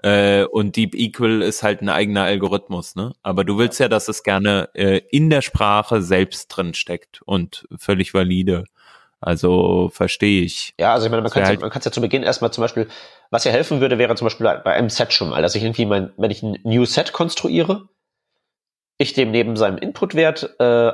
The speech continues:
Speaker 2: auch sagen kann, hier ist die Funktion, um zwei Werte zu vergleichen.
Speaker 1: Mhm.
Speaker 2: Ne? Oder dass ich irgendwie das auf dem, auf dem Set so draufsetze. Also ich bin ja,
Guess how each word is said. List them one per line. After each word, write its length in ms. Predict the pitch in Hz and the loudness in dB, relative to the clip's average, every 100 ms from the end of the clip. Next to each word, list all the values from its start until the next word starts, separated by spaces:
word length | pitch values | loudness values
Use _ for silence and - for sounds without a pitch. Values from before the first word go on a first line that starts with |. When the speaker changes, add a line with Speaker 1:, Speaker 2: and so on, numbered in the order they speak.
| - | 0
Speaker 2:
auch 180 | 127 107 | -4 0
sagen 300 | 117 135 143 | 0 0 -2
kann, 200 | 135 117 | -2 0
hier 180 | 131 | 0
ist 100 | 151 | 0
die 80 | 123 | -2
Funktion, 380 | - 113 - 123 | -4 -4 0 0
um 80 | 113 | 0
zwei 180 | - 90 | 0 2
Werte 200 | 87 82 | 0 -2
zu 120 | - | -6
vergleichen. 460 | 85 57 - - - _ _ _ _ _ _ _ _ _ _ | -6 -6 -6 -12 -20 _ _ _ _ _ _ _ _ _ _
Speaker 1:
Mhm. 480 | - 95 92 82 92 _ _ | -2 2 2 2 -2 _ _
Speaker 2:
Ne? 220 | 113 160 - | -2 -2 0
Oder 280 | 107 98 90 - - - - | 2 4 2 -4 -20 -20 -4
dass 120 | 110 | -2
ich 80 | 107 | 0
irgendwie 200 | 113 113 | 0 2
das 120 | 101 | 2
auf 120 | 101 101 | 0 0
dem, 160 | 95 | -2
auf 140 | 98 - | -2 -2
dem 100 | 95 | -6
Set 500 | - - - 117 - | -6 -4 0 0 0
so 100 | 107 | -2
draufsetze. 720 | - 107 - - - 73 - | 0 -2 0 -2 0 -2 0
Also 200 | 98 98 | 0 0
ich 120 | 95 | 0
bin 300 | 110 98 - _ _ _ - _ _ _ _ _ _ _ _ _ _ _ - | 0 -2 -8 _ _ _ -20 _ _ _ _ _ _ _ _ _ _ _ -2
ja, 240 | 104 110 | 0 0